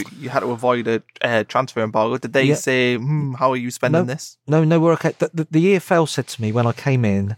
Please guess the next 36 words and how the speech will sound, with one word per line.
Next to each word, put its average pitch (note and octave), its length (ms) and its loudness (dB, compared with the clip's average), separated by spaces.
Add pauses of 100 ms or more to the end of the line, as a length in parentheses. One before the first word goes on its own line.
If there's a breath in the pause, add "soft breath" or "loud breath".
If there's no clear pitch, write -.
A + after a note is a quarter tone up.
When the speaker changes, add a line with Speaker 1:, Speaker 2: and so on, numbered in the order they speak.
(140)
Speaker 2:
that A2 160 0
I B2+ 140 2
might B2 240 0
need A2+ 340 -4
to, F#2 400 -6 (420)
um, G2 540 -6
well, A#2+ 200 2
that A2+ 120 0
I B2 60 0
will A#2+ 280 2
need F2+ 220 -8
to, A#2 140 -6
and G2+ 100 -2
I G2 60 -2
did G2+ 240 -2
need F2 240 -8
to, A2+ 140 -6
show A#2+ 280 0
that A2+ 140 0
I A#2 160 0
had A#2 200 0
fifty - 360 -4
million A2+ 260 0
pounds A2+ 340 -2
if A#2+ 160 -4
I've A#2+ 200 -2
got B2+ 120 -6
my B2+ 120 0
numbers C3+ 400 0
wrong. F2+ 180 -6 (680 soft breath)
And A#2 120 -2
I A#2 120 2
said, B2 340 -2 (520 loud breath)
"It'll C#3+ 180 -2
be D3 140 0
twenty." E3 560 -4